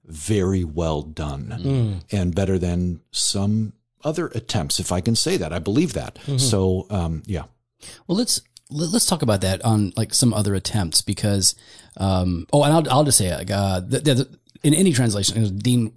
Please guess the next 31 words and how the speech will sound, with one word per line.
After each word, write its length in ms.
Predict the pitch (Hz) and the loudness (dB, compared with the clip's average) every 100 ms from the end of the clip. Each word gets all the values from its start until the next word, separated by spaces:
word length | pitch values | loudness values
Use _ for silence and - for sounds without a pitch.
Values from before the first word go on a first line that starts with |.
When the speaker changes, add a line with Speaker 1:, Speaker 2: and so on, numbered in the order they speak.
| - | -14
Speaker 3:
you, 380 | - - 139 123 | -20 -8 -6 -2
you're 120 | 127 | -2
working, 440 | 98 90 90 82 - - | -2 -4 -8 -10 -12 -10
uh, 220 | 82 80 76 | -8 -8 -10
for, 420 | - 92 87 78 - | -10 -8 -6 -8 -14
for 120 | - 82 | -12 -10
E 140 | 92 | -6
S 160 | 85 - | -4 -2
V, 260 | 120 110 - - - - | 0 0 -4 -14 -14 -4
um, 460 | 92 92 82 82 - _ _ - | 0 0 -2 -6 -10 _ _ -6
and 200 | 110 90 | -6 -2
even 220 | 117 113 | -2 -2
if 100 | 104 | -4
you're 80 | 95 | -4
fully 260 | - 147 120 | -2 0 2
satisfied, 400 | 104 101 - 101 | 2 0 -2 -2
I 40 | |
know 140 | 101 | -2
any, 240 | 104 123 113 - 147 156 | -2 -2 -2 -2 -2 -2
every 240 | - 170 165 | 0 2 6
theologian's 600 | - 143 143 151 110 107 | 6 6 4 4 2 0
going 180 | 120 117 | 2 2
to 40 | |
be 80 | 110 | 2
like, 160 | 107 - | -2 0
"Well, 240 | 151 147 - | 2 2 2
okay, 440 | 151 - 110 107 - _ _ | -2 0 -2 -4 -10 _ _
m-, 400 | - 127 127 117 - | -2 2 2 -2 -6
my 400 | 139 127 143 156 | 0 2 4 2
understanding 640 | 147 139 135 127 123 123 - - _ _ _ - | 2 2 2 2 2 0 -2 -12 _ _ _ -6
of 640 | 110 110 110 104 - - | -2 0 0 -2 -4 -6